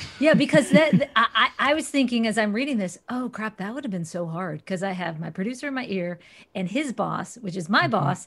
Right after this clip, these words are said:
Speaker 2: mm-hmm,
Speaker 1: saying,
Speaker 2: mm-hmm,
Speaker 1: "Move on."
Speaker 2: mm-hmm,
Speaker 1: And
Speaker 2: mm-hmm.
Speaker 1: you stayed with it,
Speaker 2: Mm-hmm.
Speaker 1: which I commend you for. And then you basically said,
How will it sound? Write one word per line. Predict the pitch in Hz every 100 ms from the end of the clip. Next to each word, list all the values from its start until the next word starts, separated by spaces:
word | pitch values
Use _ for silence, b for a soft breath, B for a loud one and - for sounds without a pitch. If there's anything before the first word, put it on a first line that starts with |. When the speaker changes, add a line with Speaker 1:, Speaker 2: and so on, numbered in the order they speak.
| B
Speaker 2:
mm-hmm, | 160
Speaker 1:
saying, | 131 233 233 226 220
Speaker 2:
mm-hmm, | 151 175
Speaker 1:
"Move | 226 247 233
on." | 262 226 - 175
Speaker 2:
mm-hmm, | 175 180 - 139 139
Speaker 1:
And | 233
Speaker 2:
mm-hmm. | -
Speaker 1:
you | 302 285
stayed | - - - 247 247 254
with | 196 196 349 -
it, | 247 226 -
Speaker 2:
Mm-hmm. | - - 139 139 151 147
Speaker 1:
which | 151 269 269
I | 247
commend | 247 254 262 381
you | 269 247
for. | - 214 196 220
And | - 240
then | 277 277
you | 262
basically | 240 240 247 220 220
said, | 214 202 180 170 165 180